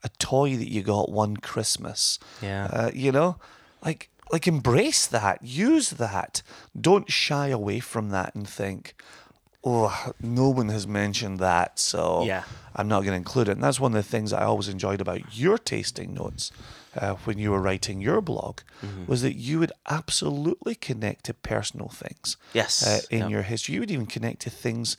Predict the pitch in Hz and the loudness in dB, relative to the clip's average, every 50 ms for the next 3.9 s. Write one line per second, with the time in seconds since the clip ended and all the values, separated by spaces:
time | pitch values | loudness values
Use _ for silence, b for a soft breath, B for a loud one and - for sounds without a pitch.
0 | B B B B B B B B 131 123 123 120 110 107 123 139 - - 127 117 | B B B B B B B B 0 0 0 0 0 0 0 2 2 0 -2 -2
1 | 117 123 123 120 117 113 123 127 127 120 117 117 113 127 170 214 - - - - | -2 -2 0 0 0 2 2 0 0 0 -2 -2 -2 -2 -2 -2 -4 -4 -6 -8
2 | - - _ B B B B B B B 117 113 117 123 117 120 113 107 120 120 | -14 -20 _ B B B B B B B -2 0 2 2 4 4 4 4 4 2
3 | 123 - - - 117 113 113 113 - - - - - - 110 104 104 107 | 2 2 0 -2 -2 0 0 -2 -4 -4 -8 -10 -6 -2 0 0 0 0